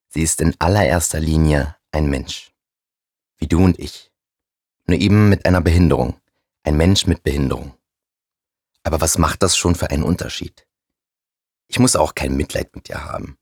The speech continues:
denn das würde voraussetzen, dass sie leidet. Aber sie sieht zufrieden aus, auf ihre ganz eigene Art, die sich ganz wertfrei von meiner unterscheidet. Ich habe Mitgefühl, freue mich mit ihr,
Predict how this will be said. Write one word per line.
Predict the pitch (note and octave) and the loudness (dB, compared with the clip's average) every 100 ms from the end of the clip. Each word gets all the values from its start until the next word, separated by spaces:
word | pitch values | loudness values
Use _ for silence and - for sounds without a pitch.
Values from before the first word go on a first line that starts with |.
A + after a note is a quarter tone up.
| _ _ _ _ | _ _ _ _
denn | C#2 | -6
das | C#2+ D2+ - | -2 -2 -2
würde | D2+ | -2
voraussetzen, | D2 C#2+ C#2 E2+ F2 E2+ - E2+ F2 F2+ | -2 0 0 0 0 -2 0 2 0 -2
dass | - - | -6 -2
sie | - | 0
leidet. | D#2+ D#2 - _ _ _ _ _ _ _ _ _ _ | 0 -2 -6 _ _ _ _ _ _ _ _ _ _
Aber | - D2 D2 C#2+ | -6 0 2 2
sie | C#2 D2 | 0 -2
sieht | D#2 F#2+ | -4 -6
zufrieden | - C#3 - F#3+ F#3 - | -4 -4 -2 -4 -4 -4
aus, | - - - - _ _ _ _ _ | -6 -10 -14 -18 _ _ _ _ _
auf | - | -4
ihre | E2+ D2 | -2 0
ganz | D2 A2 - | 0 -2 -2
eigene | - D#2+ D#2 - | -2 0 0 -2
Art, | C2 - - - | -4 -8 -12 -8
die | C#2+ | -6
sich | C#2 C#2+ - - _ _ - | -4 -4 -6 -16 _ _ -6
ganz | D#2 E2 - | -2 -2 0
wertfrei | D2+ - - C#2+ C#2 C#2+ _ _ _ - | 0 0 0 2 0 -2 _ _ _ -6
von | D#2 | -2
meiner | C#2 C#2 C2+ | 0 0 -2
unterscheidet. | B1+ D2 - - - _ _ _ _ _ _ _ _ | -4 -6 -8 -10 -14 _ _ _ _ _ _ _ _
Ich | - | -4
habe | D#2 | 0
Mitgefühl, | E2+ F2 D2 - C2+ C#2+ _ _ _ _ | 2 0 -4 -4 -6 -8 _ _ _ _
freue | - E2+ E2+ F2 | -6 2 4 4
mich | D#2+ F2 | 2 0
mit | D#2 | -2
ihr, | - C2+ | -2 -6